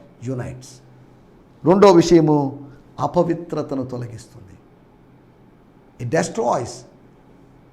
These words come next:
uncleanliness.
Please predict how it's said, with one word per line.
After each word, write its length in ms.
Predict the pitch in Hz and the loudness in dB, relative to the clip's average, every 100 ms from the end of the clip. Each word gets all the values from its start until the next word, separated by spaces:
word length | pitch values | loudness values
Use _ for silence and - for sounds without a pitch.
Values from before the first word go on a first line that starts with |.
| _ - _ _ _ - _ _ - - _ _ _ _ _ _ - 170 | _ -20 _ _ _ -20 _ _ -20 -20 _ _ _ _ _ _ -10 -8
uncleanliness. 880 | 185 185 180 160 151 - 78 71 | -8 -8 -8 -6 -8 -10 -16 -20